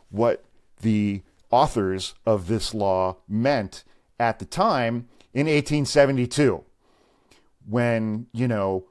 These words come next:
we didn't even have penicillin yet. But apparently we had in vitro fertilization and cryogenic nurseries in eighteen seventy-two.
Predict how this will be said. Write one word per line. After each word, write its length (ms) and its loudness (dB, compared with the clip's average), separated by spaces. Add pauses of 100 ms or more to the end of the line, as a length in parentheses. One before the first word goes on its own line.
we 180 0
didn't 180 2
even 160 0
have 320 -6
penicillin 680 -4
yet. 280 -14 (3000)
But 120 6
apparently 460 2
we 140 4
had 240 4
in 160 0
vitro 340 0
fertilization 880 -4
and 180 -6
cryogenic 840 -2
nurseries 680 -8 (360)
in 240 -6
eighteen 460 -6
seventy-two. 840 -4